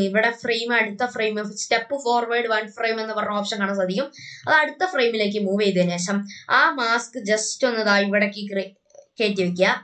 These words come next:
എന്നിട്ട് നമ്മൾ അടുത്ത, ഏർ, ഫ-, അടുത്ത, ഏർ, ഇതിലേക്ക് വരിക, ഫ്രെയിമിലേക്ക് വരിക. എന്നിട്ട് നമ്മൾ മാസ്ക് ഇങ്ങനെ കയറ്റി വെക്കുക. അതാണ് നമ്മൾ അടുത്ത ഫ്രെയിമിലേക്ക് വന്നതിന് ശേഷം ആ മാസ്ക് ഇതാ ഇവിടേക്ക് തന്നെ, അതായത് ആ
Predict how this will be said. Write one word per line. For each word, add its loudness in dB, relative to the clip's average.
എന്നിട്ട് 0
നമ്മൾ 2
അടുത്ത, 2
ഏർ, 6
ഫ-, 0
അടുത്ത, 2
ഏർ, 6
ഇതിലേക്ക് 2
വരിക, 4
ഫ്രെയിമിലേക്ക് 0
വരിക. 4
എന്നിട്ട് -4
നമ്മൾ 0
മാസ്ക് -2
ഇങ്ങനെ 0
കയറ്റി 0
വെക്കുക. 2
അതാണ് 4
നമ്മൾ 2
അടുത്ത 0
ഫ്രെയിമിലേക്ക് 2
വന്നതിന് 0
ശേഷം -2
ആ 0
മാസ്ക് 0
ഇതാ 2
ഇവിടേക്ക് 0
തന്നെ, 0
അതായത് 0
ആ 6